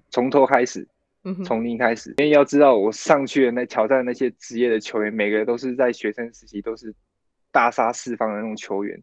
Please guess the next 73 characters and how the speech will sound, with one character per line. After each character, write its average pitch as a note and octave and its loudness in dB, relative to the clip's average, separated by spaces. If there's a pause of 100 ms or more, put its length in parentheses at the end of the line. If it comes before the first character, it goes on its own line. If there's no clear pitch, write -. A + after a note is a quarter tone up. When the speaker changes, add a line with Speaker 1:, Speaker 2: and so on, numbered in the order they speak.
(260)
Speaker 2:
对。 E3+ -10
Speaker 1:
每 A#2+ 2
个 B2+ 4
都 D#3+ 4
是 D#3 -2
跟 D#3 0
我 A2+ -2
一 G#2+ -4
样 B2+ -2
是， B2 -10
就 B2 -8
是 A#2 -8
可 - -16
能 A2 -12
受 C3 0
到 A#2+ 0
很 A2+ -12
多 A#2 -4
关 A2+ -6
注 A2+ -8
的 G2 -2
球 F#2 -14
员， - -20 (200)
所 - -2
以 D3 4
我 A#2 0
上 C#3 0
去 - -6 (220)
就 D3 0
也 A2+ 2
只 - -16
是 B2+ -12
跟 B2+ 0
他 C3 -4
们 A2 -6
是 G#2 -14
一 G2+ -16
般 A2+ -4
般 G2 -6
的。 - -20 (680)
Speaker 2:
嗯。 E3+ -10
Speaker 1:
所 D3 0
以 B2+ -2
大 C3 0
家 B2+ 2
都 C3 -2
是 C3 -6
从 A#2 -12
零 A2 -10
开 A2+ -4
始 G#2+ -12
的 G2+ -4
感 - -10
觉， - -20 (300)
所 B2 -2
以 B2 0
我 G2+ -2 (100)
已 A#2+ -10
经 C#3 -8
做 C#3 0
好 G2+ -2
这 B2+ -2
样 C3 -2
的 G#2+ -6
心 A2 -8
理 G#2 -14
建 G#2+ -8
设， G#2 -4
所 A#2 -6
以 - -2
我 G2+ -2
觉 G2+ -6
得 - -8